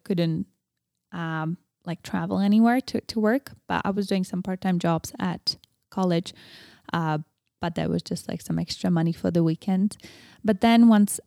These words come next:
I finished high school and I completed my A-levels, I moved to London, or on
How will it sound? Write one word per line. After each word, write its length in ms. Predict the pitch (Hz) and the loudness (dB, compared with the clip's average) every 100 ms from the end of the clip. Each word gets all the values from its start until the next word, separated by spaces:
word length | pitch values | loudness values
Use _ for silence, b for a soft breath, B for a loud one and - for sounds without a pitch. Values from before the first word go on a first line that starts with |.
| - | -6
I 260 | 185 185 | 0 0
finished 420 | 185 240 208 196 | 2 2 2 2
high 200 | - 202 | -2 -2
school 420 | 185 - - 196 240 | 0 -2 0 2 2
and 140 | 190 | 2
I 40 | |
completed 440 | 185 190 185 175 190 | 0 -2 -2 -2 -2
my 160 | 180 - | -2 -2
A-levels, 520 | 185 180 180 226 240 | -2 -2 0 -2 -2
I 60 | 196 | 0
moved 240 | 185 185 | 2 0
to 80 | - | -2
London, 540 | 170 170 185 226 277 - _ _ | 0 0 2 2 2 -2 _ _
or 240 | - 156 - | -6 -6 -4
on 240 | - 175 | 0 0